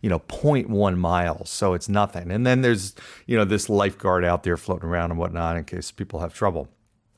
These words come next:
So, you know, I'm, we're getting ready for the race, and I'm looking around. I'm like, "Okay, there's a lot of people here. Like, how do, how do you even get in the water? How do you fit in the water?" And, uh, and, and sure enough, we're getting closer. I'm starting to get a little,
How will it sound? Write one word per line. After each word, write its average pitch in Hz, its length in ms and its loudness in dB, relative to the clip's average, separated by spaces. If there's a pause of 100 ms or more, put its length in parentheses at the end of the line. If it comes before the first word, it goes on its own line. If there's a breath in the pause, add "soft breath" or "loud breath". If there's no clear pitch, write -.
(240)
So, 175 380 4
you 190 160 -2
know, 175 140 6
I'm, 175 300 2
we're 175 100 2
getting 175 180 4
ready 165 140 4
for 147 100 -4
the 139 100 4
race, 143 400 4
and 127 180 2 (500 loud breath)
I'm - 180 2
looking 220 200 6
around. 156 300 6
I'm 117 100 6
like, 117 180 6
"Okay, 123 360 4
there's 160 180 0
a 120 100 4
lot 123 640 6
of 113 80 2
people 113 360 4
here. 87 200 0
Like, 101 240 2
how 151 120 -6
do, 156 80 -2
how 135 200 -4
do 165 60 0
you 147 140 2
even 113 260 2
get 117 180 6
in 123 140 4
the 95 80 6
water? 107 320 4
How 104 60 4
do 117 60 4
you 90 120 0
fit - 240 0
in 117 80 0
the 95 100 0
water?" 101 460 4
And, 90 180 -2 (440 loud breath)
uh, 101 500 4 (100)
and, 123 220 4
and 127 180 2
sure 160 220 4
enough, 127 260 6
we're 127 80 0
getting 127 180 2
closer. 110 460 4
I'm 107 80 4
starting 123 280 0
to 110 40 2
get 117 80 6
a - 20 6
little, 107 460 6